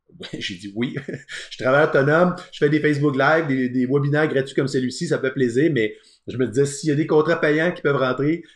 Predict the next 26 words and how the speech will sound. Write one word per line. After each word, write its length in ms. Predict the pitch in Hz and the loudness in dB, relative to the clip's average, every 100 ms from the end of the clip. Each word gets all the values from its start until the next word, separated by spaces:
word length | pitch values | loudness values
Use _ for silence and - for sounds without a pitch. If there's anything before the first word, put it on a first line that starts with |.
| _ - | _ -6
euh, 200 | 110 107 | -4 0
toujours, 400 | 135 123 156 135 | 2 4 2 2
on 80 | |
est 60 | 120 | 0
toujours 260 | 127 151 - | 2 0 0
prenant, 300 | 131 143 127 | 0 0 -2
tu 80 | - | -4
sais. 80 | 156 - - - | -6 -8 -20 -4
Euh, 200 | 110 117 | -2 0
donc, 200 | 131 131 | 0 0
pour 180 | 147 123 | -2 0
vous, 240 | 143 233 - - _ - | 2 2 0 -12 _ -4
euh, 480 | 117 113 113 110 110 - _ _ _ _ _ - - | 0 2 0 -2 -6 -14 _ _ _ _ _ -8 -4
il 140 | 139 | 2
peut 120 | 214 | 4
y 60 | 185 | 6
avoir 640 | 135 151 175 170 - - - | 6 6 4 0 -4 -8 -2
un 180 | 135 | 2
intérêt. 560 | 143 139 123 143 131 - | 2 0 0 2 -2 -6
C'est 120 | - 123 | -6 0
sûr 160 | 185 | 2
que 80 | 175 | 2
dans 160 | 127 127 | 2 2
la 120 | 120 | 0
planification 640 | - 190 190 139 135 170 | 0 -2 -2 -2 -4 0
d'événements, 540 | 147 117 113 123 175 | 0 0 0 0 -2